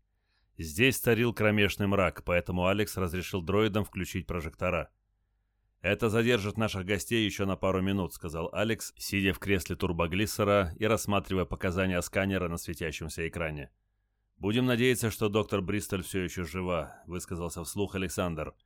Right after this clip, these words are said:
«и наставник с ней ничего не успел сделать». Макс и Гарри переглянулись, а Крас чуть не поперхнулся от такого предположения.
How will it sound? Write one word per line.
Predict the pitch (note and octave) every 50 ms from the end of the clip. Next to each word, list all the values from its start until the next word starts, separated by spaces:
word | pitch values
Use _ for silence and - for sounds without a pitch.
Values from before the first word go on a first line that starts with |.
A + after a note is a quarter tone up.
| _ _ _ _ _ _ -
«и | F2+ F#2
наставник | G2+ F#2 - - A#2 B2 B2+ C3+ B2+ G#2
с | -
ней | G#2+ G#2 G#2
ничего | G#2+ G#2 F#2+ - - F2+ F2+ F#2
не | F#2+ F#2+
успел | F2+ - - G2+ G2 G2
сделать». | F#2 F2 G#2+ G#2 - D2+ C2+ - - - _ _ _ _ _ _ _ _ _ _ _ _ _ _
Макс | - F2 F#2+ G#2+ G#2+ - -
и | A2
Гарри | G2 A2 A2 G#2+ G#2
переглянулись, | G2 G2+ G#2 G2+ G2+ G2 G#2 G#2+ G#2 G#2 F#2 D#2+ D2 C#2+ - - - - _ _ _ _ -
а | E2+ F2+
Крас | - - G#2+ A#2 A2+ -
чуть | - - A#2+ -
не | - G2+
поперхнулся | G2 G2 - G#2 G2 F2 - G#2 A2 G#2 - G#2
от | G2+ -
такого | - F#2 - F#2+ F#2+ F#2
предположения. | E2 F#2 F2+ - - F#2 F#2 F#2 E2 F2 F2 D#2+ D#2 D2+ D2 C#2+ B1